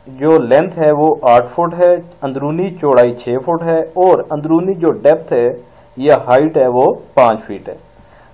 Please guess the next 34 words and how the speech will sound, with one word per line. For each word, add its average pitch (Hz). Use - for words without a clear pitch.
तो 180
सबसे 247
पहले 240
तो 226
हमें 208
इसका 196
अंदरूनी 180
वॉल्यूम 139
मालूम 131
करना 120
पड़ेगा, 113
जिसके 185
लिए 196
आप 147
करेंगे 151
जी 143
length 160
into 143
width 165
into 131
height, 98
यानी 160
कि 180
लेंथ 143
है 190
एट 131
फीट, 214
विड्थ 202
है 180
सिक्स 147
फीट 226
और 190
हाइट 196
या 156